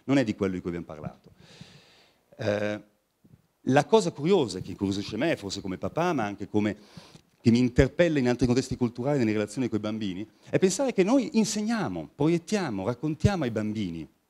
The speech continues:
e quanto è importante questo, no? Nel pensare anche alla pedagogia, come a parlare con l'ambie-, co-, <laughs> no? Dal topolino alle favole, ai film,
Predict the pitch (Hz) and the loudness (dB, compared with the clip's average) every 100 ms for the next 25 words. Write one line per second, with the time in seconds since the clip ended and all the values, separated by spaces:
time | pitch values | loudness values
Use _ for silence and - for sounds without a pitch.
0 | _ _ 87 - 123 113 101 101 107 98 | _ _ -8 0 0 0 -4 -2 -4 -4
1 | 110 113 - 85 - - 113 127 107 104 | -4 -4 -6 -16 -16 -4 -4 -4 -10 -12
2 | 92 107 101 95 87 92 98 98 113 110 | -12 -12 -12 -14 -12 -8 -8 -8 -8 -10
3 | _ - - - _ _ _ _ _ _ | _ -20 -20 -20 _ _ _ _ _ _
4 | - - - 233 214 - - _ - - | -20 -6 4 4 4 -2 -8 _ -2 2
5 | 202 208 175 180 220 202 139 127 120 117 | 6 6 6 4 4 2 -2 0 2 4
6 | 117 120 - 143 - - - 135 - - | 2 0 0 -2 0 -2 -2 -6 -8 -18
7 | - - 170 170 - - - 123 - 185 | -6 2 2 0 -10 -20 4 4 8 6
8 | 185 160 170 214 185 143 - 131 127 - | 6 2 2 0 2 2 2 0 0 0
9 | 175 170 135 127 117 - - - - - | 0 2 0 0 0 -4 -18 -20 -20 -12
10 | - 147 127 - 208 220 175 135 123 120 | 2 4 4 2 0 2 0 2 2 2